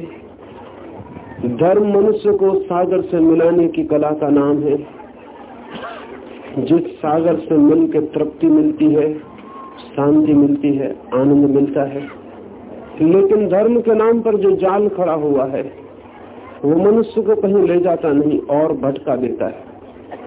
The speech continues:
धर्म के नाम पर कितने धर्म हैं दुनिया में?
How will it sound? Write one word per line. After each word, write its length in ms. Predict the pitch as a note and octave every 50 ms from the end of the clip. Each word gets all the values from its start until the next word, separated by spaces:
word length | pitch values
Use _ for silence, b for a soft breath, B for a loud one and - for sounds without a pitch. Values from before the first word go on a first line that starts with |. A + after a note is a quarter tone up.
| - - - - - - -
धर्म 360 | C#3 D3 F#3 G3+ A3+ A#3+ A#3+
के 140 | A#3 - A#3
नाम 260 | A3+ A3+ A#3 A#3 A#3+
पर 180 | A3+ A#3 A#3 A3+
कितने 400 | A3 - A3+ A3+ - A#3+ B3 A#3
धर्म 280 | F#3 F3+ G#3 A3+ A#3 A3 G3+
हैं 120 | F#3+ E3 D#3
दुनिया 320 | D3+ D3 D3 D3 D3 D3
में? 220 | D3 D#3 D3+ D#3